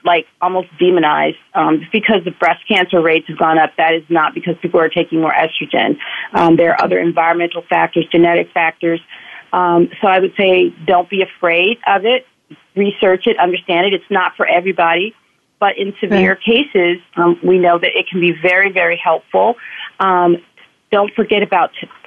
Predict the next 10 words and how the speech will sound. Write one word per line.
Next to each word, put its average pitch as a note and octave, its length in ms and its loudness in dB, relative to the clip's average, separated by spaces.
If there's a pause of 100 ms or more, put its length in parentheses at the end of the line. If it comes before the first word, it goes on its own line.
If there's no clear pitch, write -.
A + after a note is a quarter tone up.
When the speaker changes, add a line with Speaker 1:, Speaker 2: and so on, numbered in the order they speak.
Speaker 1:
progesterone. F3 880 0
That's D#3+ 260 -2
a, D3+ 140 0 (220)
another F#3 380 4
hormone D#3+ 420 -2
that D#3 220 2 (480)
actually G#3+ 580 0
in F#3+ 140 2
the E3+ 100 2 (160)
early B3 340 2